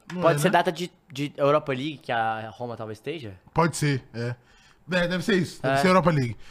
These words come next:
Speaker 1: Porque tá aqui pra, vai ser adiado, mas
Speaker 2: Mas
Speaker 1: teremos
Speaker 2: competição
Speaker 1: ainda.
Speaker 2: europeia pra Bolonha, gente, já é uma coisa
Speaker 1: Já é, sim.
Speaker 2: assustadora.
Speaker 1: Sendo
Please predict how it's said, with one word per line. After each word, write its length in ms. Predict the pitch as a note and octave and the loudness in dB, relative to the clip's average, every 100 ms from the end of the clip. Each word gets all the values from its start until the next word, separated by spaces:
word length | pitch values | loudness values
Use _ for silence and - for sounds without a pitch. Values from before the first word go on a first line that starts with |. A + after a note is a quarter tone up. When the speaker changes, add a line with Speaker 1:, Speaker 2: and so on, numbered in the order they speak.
| - | -16
Speaker 1:
Porque 160 | - D3+ | -4 -2
tá 100 | D#3+ | 0
aqui 200 | D3+ C#3+ | -2 -2
pra, 480 | D#3+ D#3 D3 C#3 B2+ | 2 4 4 2 0
vai 180 | C3+ | -2
ser 320 | C3 D3 D3 C#3+ | -2 0 2 4
adiado, 640 | D3+ A#2 F#3 A3 A3 D#3 | 2 4 6 6 4 4
mas 180 | F3 F#3 | 4 6
Speaker 2:
Mas 20 | |
Speaker 1:
teremos 400 | B3 A3 A3 B3+ | 8 10 8 6
Speaker 2:
competição 400 | B3 F#3+ A3+ B3+ | 6 6 6 6
Speaker 1:
ainda. 140 | - | 8
Speaker 2:
europeia 400 | A#3+ - G3 F#3+ | 6 4 4 4
pra 220 | - F#3+ | 4 4
Bolonha, 400 | F3+ D#3 C#3+ G3+ | 4 4 4 4
gente, 320 | C3 G#2+ G#2+ A#2+ | 0 -4 -8 0
já 120 | B2+ | 2
é 60 | |
uma 140 | D3+ G3+ | 2 2
coisa 200 | G#3+ G3 | 2 6
Speaker 1:
Já 220 | C4 C4+ | 8 8
é, 60 | D#4 | 6
sim. 200 | B3 B3 | 6 8
Speaker 2:
assustadora. 760 | G3 A3+ A#3+ - - B3+ | 8 6 2 0 4 6
Speaker 1:
Sendo 60 | A#3 | 8